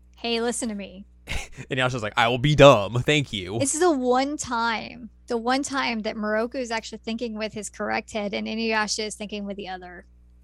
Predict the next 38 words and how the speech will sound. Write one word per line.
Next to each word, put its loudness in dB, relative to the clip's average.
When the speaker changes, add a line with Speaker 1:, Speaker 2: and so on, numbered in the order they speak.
Speaker 2:
Yep. -2
Speaker 1:
Mm-hmm. -10
Speaker 2:
Uh, -2
so 0
Speaker 1:
Well, 6
Speaker 2:
yeah, 4
Speaker 1:
I, 4
Speaker 2:
Inuyasha's -2
Speaker 1:
I, -2
Speaker 2:
like, 0
Speaker 1:
I 0
lie. -4
Inuyasha -6
will -10
continue -12
to -18
think -16
with -14
his -16
other, -14
but -8
Moroku 0
Speaker 2:
Yeah. -2
Speaker 1:
in -8
and -6
of -10
itself -10
is -14
actually -12
thinking -14
with -14
the -20
correct -20
head -18
at -14
this -6
Speaker 2:
Yes. -8
Speaker 1:
point. -16